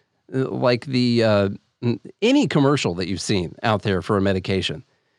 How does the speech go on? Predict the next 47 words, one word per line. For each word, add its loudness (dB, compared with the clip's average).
And 2
you 0
guys 4
know 4
how 4
long 2
you 0
have 0
to -2
sit -4
through -2
a -2
list -4
of -2
every 2
risk 0
that -2
happened 0
in 0
a -4
clinical -2
trial 0
associated -2
with -6
it. -12
How 2
many 4
of 0
those 2
commercials 0
have 0
you -2
seen -2
for -8
the -4
vaccine? -4
Instead, 2
they 2
decide 2
that -4
they're 0
gonna 0
force 0
you 0
to -2
take -6
it. -12